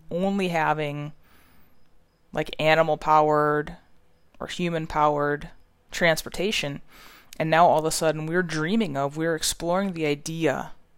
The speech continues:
of what a future could look like with self-propelled vehicles, right? Like, that's,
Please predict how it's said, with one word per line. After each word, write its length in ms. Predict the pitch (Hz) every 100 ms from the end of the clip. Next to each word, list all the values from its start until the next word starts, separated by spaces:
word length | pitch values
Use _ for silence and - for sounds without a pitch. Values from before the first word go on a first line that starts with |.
| _ _ _ _ _ _ _ _ - -
of 500 | 165 165 143 - - - - - - - - - - - -
what 140 | 165
a 40 |
future 360 | 160 185 175 165
could 220 | 165 156
look 200 | 220 269
like 400 | 160 143 - - - - - -
with 160 | 165 156
self-propelled 1120 | - - 156 151 - 156 - 147 135 135 - - - - - - -
vehicles, 800 | 139 151 156 131 - - - - -
right? 320 | 147 139 -
Like, 200 | 131 -
that's, 420 | 151 151 - -